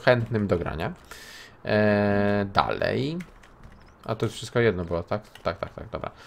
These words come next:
E, więc, e, uj, słaba, słaba, słabe, słabe, słabe. Naprawdę słabe. Bo po raz pierwszy mówię, że mapa jest bardzo słaba. No już mówię, no, no,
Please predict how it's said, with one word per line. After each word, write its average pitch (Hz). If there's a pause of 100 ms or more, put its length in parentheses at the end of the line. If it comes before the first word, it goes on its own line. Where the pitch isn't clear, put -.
(300)
E, 104
więc, 107
e, 104
uj, 113
słaba, 87
słaba, 101
słabe, 139
słabe, 98
słabe. 87 (220)
Naprawdę 107
słabe. 104 (640)
Bo 104
po 113
raz 104
pierwszy 139 (120)
mówię, 127
że 127
mapa 131
jest 127
bardzo 127
słaba. 90 (1200)
No 127
już 147
mówię, 139
no, 117
no, 120